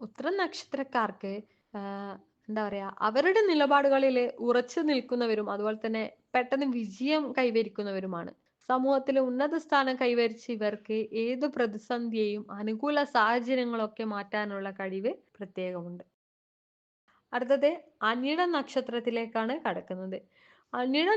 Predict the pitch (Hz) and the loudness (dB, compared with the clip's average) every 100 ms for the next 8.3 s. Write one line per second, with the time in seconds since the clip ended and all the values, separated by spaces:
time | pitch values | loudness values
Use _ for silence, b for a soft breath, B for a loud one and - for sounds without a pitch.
0 | 427 381 - 330 302 311 294 277 262 240 | 2 0 -2 -6 -6 -4 0 2 2 0
1 | 220 220 214 196 208 330 - _ _ _ | 0 -2 0 2 2 0 -10 _ _ _
2 | _ 254 247 247 254 247 240 - _ _ | _ -2 0 2 2 2 0 -6 _ _
3 | _ - 226 220 214 208 202 208 - 269 | _ -6 -2 0 0 -2 -4 -4 0 2
4 | 285 392 359 311 294 285 285 269 277 254 | 2 2 4 4 6 6 6 4 4 2
5 | 214 202 - 214 - _ _ _ 214 240 | 0 -4 -4 -6 -6 _ _ _ -4 -2
6 | 240 262 220 226 254 - 339 349 339 330 | 2 4 4 2 2 4 6 6 4 4
7 | 311 302 247 220 220 - - 240 226 208 | 4 2 0 -2 -4 -8 -6 -4 -4 -4
8 | 196 196 214 | -6 -8 -10